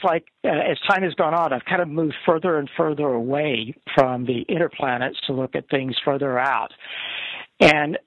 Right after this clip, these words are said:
the, the, the thing that has always sort of amazed me is how every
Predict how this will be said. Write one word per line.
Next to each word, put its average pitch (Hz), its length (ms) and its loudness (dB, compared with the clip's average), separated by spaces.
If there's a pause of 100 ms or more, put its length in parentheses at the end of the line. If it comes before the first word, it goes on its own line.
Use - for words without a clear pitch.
(180)
the, 165 280 6 (160)
the, 170 260 2 (100)
the 165 80 2
thing 240 360 0
that 160 120 0 (120)
has 151 180 0 (160)
always 175 380 2 (360)
sort 143 180 2
of 139 40 2
amazed 147 500 -2
me 110 260 -6 (280)
is 127 240 4
how 143 240 0 (120)
every 190 420 0